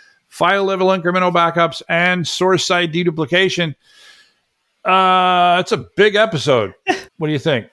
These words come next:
Speaker 2: Yeah, no, that covers a lot of what everyone talks about when you, you ever refer to backup and restore. You gotta know these
Speaker 1: Exactly,
Speaker 2: backup technologies
Speaker 1: exactly.
Speaker 2: in order to be able to restore and protect your company.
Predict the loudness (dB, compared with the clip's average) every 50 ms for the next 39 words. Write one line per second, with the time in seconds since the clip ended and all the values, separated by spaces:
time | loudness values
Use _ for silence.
0 | _ -4 -2 -2 -2 -4 -4 -2 0 0 2 2 2 2 0 0 -2 -4 0 0
1 | 2 2 2 2 0 2 2 2 2 2 0 0 0 2 2 4 2 2 0 0
2 | 0 2 4 4 2 0 -2 -8 -18 _ _ _ -20 -20 _ _ _ _ _ _
3 | -2 -2 -2 -2 -2 -4 -4 -4 -2 -2 0 0 0 0 0 -2 -2 -2 0 0
4 | 2 2 2 2 0 -2 -2 -2 -4 -2 -2 -2 -2 -4 -10 _ _ _ _ _
5 | _ _ _ _ _ _ _ -18 -12 -6 -2 -2 0 0 -2 -4 -6 -4 -2 0
6 | 2 2 2 2 2 0 0 -2 -4 -4 -2 -2 -2 -2 -4 -4 -4 -2 -2 -2
7 | -4 _ -2 0 0 0 0 -2 -2 -4 -2 -2 -2 0 0 0 0 0 -2 -4
8 | -6 -6 -2 0 2 2 2 2 2 0 0 -2 -2 -2 0 0 0 0 0 0
9 | 0 0 0 -2 -4 -4 -4 -4 -4 -4 -4 -4 -6 -6 -4 -4 -4 -4 -6 -8
10 | -8 -8 -8 -8 -10 -14 -20 -20